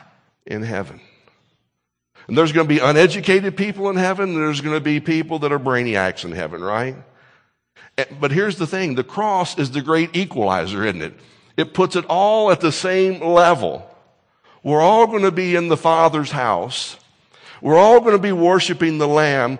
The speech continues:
of God who was slain before the foundation of the world for our sins. And so James says, "Listen, because of that truth,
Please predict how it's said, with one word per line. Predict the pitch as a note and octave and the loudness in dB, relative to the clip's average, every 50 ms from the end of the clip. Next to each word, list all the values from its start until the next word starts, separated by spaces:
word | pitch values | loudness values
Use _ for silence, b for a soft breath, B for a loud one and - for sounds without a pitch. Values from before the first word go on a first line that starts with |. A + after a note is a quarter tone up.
| B B B | B B B
of | B2+ B2 C3 | -2 0 2
God | D3 D#3 D3 C#3 C3+ C3 B2+ | 2 2 4 4 4 4 4
who | C#3 C#3 | 2 0
was | C3 A#2+ - | -2 -2 -4
slain | - - D#3 E3 F3+ F3+ F3+ F3+ | -2 0 0 2 2 0 0 -2
before | D#3+ C#3+ A#2+ C#3+ B2+ B2 | -4 -4 -2 0 0 0
the | B2 | 0
foundation | - C#3+ C#3 C#3+ C#3 C#3 C3+ C#3+ E3 E3+ - F#3 E3 | -2 -2 -2 -2 0 0 0 0 0 -2 -4 -6 -8
of | D#3 | -6
the | D#3 | -6
world | C3+ B2 A#2+ A2 A2 G#2+ - | -4 -4 -2 -2 -2 -2 -2
for | A2 A2 | -2 -2
our | G#2+ A2+ A#2 A#2 | 0 0 0 -2
sins. | A2 - - A#2 G#2 F#2 D#2 D#2+ - - - B B B B B B B B B B | -4 -6 -6 -6 -6 -8 -8 -10 -14 -16 -20 B B B B B B B B B B
And | - B2+ | -6 -4
so | - D#3+ D3+ | -2 -2 -2
James | C3 C3 E3 F3 F#3+ G#3 G#3 G3+ D#3+ | 0 0 0 2 2 2 0 -4 -6
says, | - E3 D3 D3 C#3+ B2 C3+ | -2 -2 0 0 0 -2 0
"Listen, | E3 F3+ D#3+ - D3 C3+ | -2 -2 -2 -2 -6 -6
because | B2+ C3+ C3+ - - F#3+ G3+ A3+ A3+ F#3+ | -6 -6 -6 -6 -4 -4 -2 -2 -2 -2
of | G#3 F3 D3+ | -4 -4 -2
that | F3 E3+ E3+ E3+ - - | -2 -2 -2 -2 -4 -8
truth, | - - E3 D#3+ D#3+ C#3 G2+ - - - - - - | -8 -6 -4 -2 -2 -4 -4 -8 -12 -18 -20 -20 -20